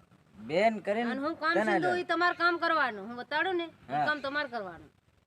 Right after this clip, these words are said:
Speaker 1: એમ નહીં કઈ તમારે બે જણીને કામ કરવાનું ભેગું.
Speaker 2: હું ભેગી કામ કરું નહીં.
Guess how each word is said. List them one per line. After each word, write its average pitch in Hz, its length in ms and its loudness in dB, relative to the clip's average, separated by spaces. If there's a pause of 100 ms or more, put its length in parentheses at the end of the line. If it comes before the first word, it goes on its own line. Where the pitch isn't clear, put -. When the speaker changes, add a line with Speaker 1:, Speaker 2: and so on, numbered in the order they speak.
(920)
Speaker 1:
એમ 131 260 -4
નહીં 202 240 -2
કઈ 220 160 6
તમારે 196 340 0
બે 190 160 -2
જણીને 208 320 -4
કામ 220 240 0
કરવાનું 202 460 0
ભેગું. 180 440 -2
Speaker 2:
હું 202 340 -8
ભેગી 349 260 -2
કામ 381 220 2
કરું 381 320 2
નહીં. 262 220 -4